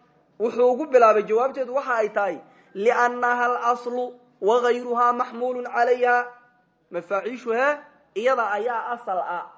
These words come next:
Waxa kale ee ka hadhayna, iyada ayaa lagu xambaarayaa.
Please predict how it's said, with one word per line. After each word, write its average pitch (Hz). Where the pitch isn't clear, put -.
Waxa 277
kale 254
ee 269
ka 302
hadhayna, 214
iyada 254
ayaa 240
lagu 233
xambaarayaa. 220